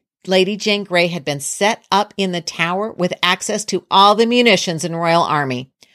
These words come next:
Her reign had lasted less than two weeks. The Tower was a position of strength,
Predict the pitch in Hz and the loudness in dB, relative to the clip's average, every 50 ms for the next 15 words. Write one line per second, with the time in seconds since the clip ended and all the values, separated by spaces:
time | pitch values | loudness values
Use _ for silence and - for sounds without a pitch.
0 | _ _ _ _ _ _ _ - - 202 190 185 180 185 196 190 196 202 214 214 | _ _ _ _ _ _ _ -6 -2 -2 -2 0 0 0 0 2 2 0 0 -2
1 | 202 180 185 165 165 165 160 160 170 - - 180 180 151 147 139 139 - - - | -2 -2 -4 -2 -2 0 0 0 -2 -4 -4 -6 -4 0 0 0 -2 -2 -6 -8
2 | 147 139 - 156 147 135 131 123 123 - - - - - - _ _ _ _ _ | -10 -6 -6 -6 -6 -6 -6 -8 -8 -10 -14 -18 -20 -20 -20 _ _ _ _ _
3 | _ _ _ _ _ _ _ _ _ _ _ 165 160 156 - - - - - 185 | _ _ _ _ _ _ _ _ _ _ _ -6 -6 -6 -8 -10 -6 -2 0 0
4 | 190 202 214 220 202 185 170 151 165 160 165 160 147 160 156 - - 160 143 131 | 2 2 2 2 0 0 -2 -2 -4 -4 -4 -4 -2 -2 -2 -4 -6 -8 -10 -8
5 | - - - - 156 143 135 120 - - _ _ | -8 -8 -8 -6 -6 -6 -6 -6 -8 -12 _ _